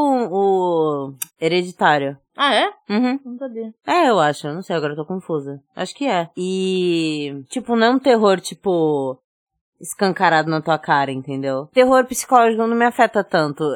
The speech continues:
Speaker 1: Eu assisti O Iluminado, eu fiquei tão, ah.
Speaker 2: Eu também.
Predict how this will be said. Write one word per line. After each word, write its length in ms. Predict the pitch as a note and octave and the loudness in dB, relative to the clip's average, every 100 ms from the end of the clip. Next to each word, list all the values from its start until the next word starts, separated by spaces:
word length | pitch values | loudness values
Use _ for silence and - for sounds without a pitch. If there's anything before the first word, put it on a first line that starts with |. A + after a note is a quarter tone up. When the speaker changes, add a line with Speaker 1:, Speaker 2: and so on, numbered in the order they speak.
| G2+ | 0
Speaker 1:
Eu 200 | F#3+ G#3+ G3+ | 4 6 6
assisti 1600 | G3+ G#3+ G3 - - G3+ F#3+ F3+ F3 E3 D3+ D3 C#3 C3+ B2 - | 4 2 -4 -4 -4 -2 0 0 0 0 -2 -2 -4 -6 -8 -8
O 100 | D#3+ | 0
Iluminado, 640 | F3+ F#3 F3+ D#3+ E3 G#3+ F#3+ | 2 2 0 2 2 2 2
eu 200 | E3 F3 | 0 0
fiquei 260 | - G3+ F3+ | -6 -8 -4
tão, 540 | G3+ A3 B3+ A#3 G#3+ | -2 -2 -2 -6 -6
ah. 200 | G3+ G3+ - _ _ _ - | -6 -8 -12 _ _ _ -8
Speaker 2:
Eu 100 | C4+ | -6
também. 480 | D#4+ D#4 C4+ B3 | -2 -2 0 -2